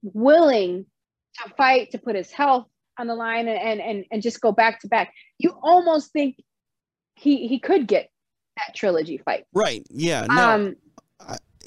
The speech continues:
Speaker 2: it's just hard though, and, like, that's the thing too. Like, I don't, I, I like rematches, Pearl, but I don't like three back-to-back fights with the same opponent. That, that can be a little bit overkill.
Speaker 1: Maybe, and maybe you're right. I think that Figu-,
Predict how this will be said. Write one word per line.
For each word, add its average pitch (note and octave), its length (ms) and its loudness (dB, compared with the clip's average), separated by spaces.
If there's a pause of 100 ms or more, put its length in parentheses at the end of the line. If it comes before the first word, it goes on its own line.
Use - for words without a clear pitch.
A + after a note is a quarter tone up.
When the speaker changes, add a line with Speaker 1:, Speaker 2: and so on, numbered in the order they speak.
(120)
Speaker 2:
it's A3 180 -4
just C#4+ 160 -2
hard B3+ 400 -2
though, D#3+ 160 -2
and, G3+ 160 -2
like, G#3+ 160 -6
that's B3 200 -6
the B3+ 60 -8
thing G#3 220 -6
too. E3 220 -2
Like, C3 200 -4
I A#3+ 140 -4
don't, B3 220 -6 (140)
I, G#3+ 240 -2
I B3 140 -2
like C#4+ 220 -2
rematches, A#3+ 540 -4
Pearl, B3 180 -2
but A3 100 -10
I G#3 100 0
don't B3 180 -6
like F#3+ 300 -2
three E3 580 -6
back-to-back A#2+ 840 -6
fights G2 420 -8
with G#2+ 100 -8
the G#2+ 80 -14
same G2+ 280 -4
opponent. F2+ 460 -10
That, D3+ 180 -6 (120)
that E3+ 140 -6
can F3+ 100 -4
be D3+ 80 0
a C3+ 60 0
little B2 140 -2
bit A#2 140 -2
overkill. G2 520 -8 (1200)
Speaker 1:
Maybe, A#3 500 2
and A#3+ 160 -2
maybe C#4 260 0
you're D#4 160 2
right. A3 240 2
I A#3 100 -6
think C#4 260 -8
that A#3 400 -2
Figu-, C4+ 240 -8